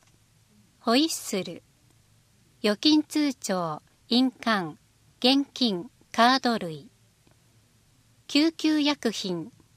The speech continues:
常備薬、処方箋のコピー。健康保険証、運転免許証、権利証書。衛生用品、歯ブラシ、液体歯磨きなど。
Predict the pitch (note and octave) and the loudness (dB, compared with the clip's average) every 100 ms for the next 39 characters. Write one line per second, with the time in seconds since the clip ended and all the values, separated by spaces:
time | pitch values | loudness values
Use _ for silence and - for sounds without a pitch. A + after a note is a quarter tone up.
0 | _ B3 C4+ C#4+ C4+ G3+ E3 - F3+ - | _ 0 2 2 2 0 -2 -10 -16 -18
1 | _ _ - - G3+ D4 D4 - C4+ B3+ | _ _ -6 -2 0 2 2 2 0 2
2 | A#3+ A#3+ C4+ - A3+ - F3 D#3 C3+ D#3 | 2 2 0 0 -2 -2 -14 -14 -18 -20
3 | _ _ _ _ _ _ _ _ _ _ | _ _ _ _ _ _ _ _ _ _
4 | _ - D4 D#4+ D4+ D4 C4+ C4+ B3+ B3+ | _ 0 2 2 2 0 0 0 2 2
5 | B3 - G#3+ G3 F#3 _ _ _ A#3+ C#4+ | 0 -2 0 -2 -4 _ _ _ 2 2
6 | - C4 B3 B3 A#3+ A#3 A3+ - G3+ F#3+ | 2 2 4 2 0 -2 -4 -4 -4 -4
7 | E3+ - _ _ _ - C#4 D4 C4+ B3+ | -6 -12 _ _ _ 0 4 4 2 0
8 | - G#3+ D#3+ - F3+ - _ _ _ _ | 0 0 -2 -6 -6 -14 _ _ _ _
9 | _ _ _ _ _ _ _ _ _ _ | _ _ _ _ _ _ _ _ _ _
10 | A#3+ D4+ D#4 D#4 D4 C4+ A#3+ G3 - F3+ | 0 2 2 0 2 2 0 -2 -6 -8
11 | D#3+ - _ _ _ _ _ _ - G#3 | -10 -16 _ _ _ _ _ _ -2 0
12 | A#3+ F#3+ - F#3+ - _ F#3+ - - C4 | 0 -2 -4 -6 -8 _ -8 -8 0 0
13 | C4 - A#3+ A#3 F#3 - E3+ E3+ D#3+ E3 | 0 0 0 0 -4 -10 -12 -10 -10 -14